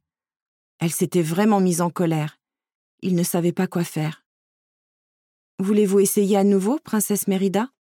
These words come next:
demanda Cullen. Il lui tendit une de ses flèches pour qu'elle l'utilise.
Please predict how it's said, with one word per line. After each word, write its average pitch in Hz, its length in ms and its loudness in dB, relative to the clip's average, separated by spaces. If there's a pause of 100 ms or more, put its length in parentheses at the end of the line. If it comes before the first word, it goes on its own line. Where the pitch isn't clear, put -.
(200)
demanda 160 420 -2
Cullen. 156 460 -4 (840)
Il 196 140 2
lui 247 140 2
tendit 220 360 2
une 214 140 4
de 170 80 2
ses 170 200 0
flèches - 520 -2 (100)
pour - 160 -6
qu'elle 185 220 2
l'utilise. 156 640 -2